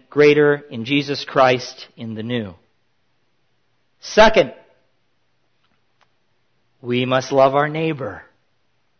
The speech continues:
This is simple stuff, right? Mark twelve thirty-one. You shall love your neighbor. Now, does this refer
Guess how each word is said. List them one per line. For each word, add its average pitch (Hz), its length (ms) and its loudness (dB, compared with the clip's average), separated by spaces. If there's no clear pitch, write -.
This 196 140 -6
is 175 100 -10
simple 233 360 2
stuff, - 360 4
right? 196 340 4
Mark 196 340 4
twelve 226 380 8
thirty-one. 208 640 4
You 104 100 -10
shall 156 180 0
love 170 200 6
your 226 100 4
neighbor. 294 460 4
Now, 160 240 6
does 147 200 2
this 226 220 2
refer 226 640 4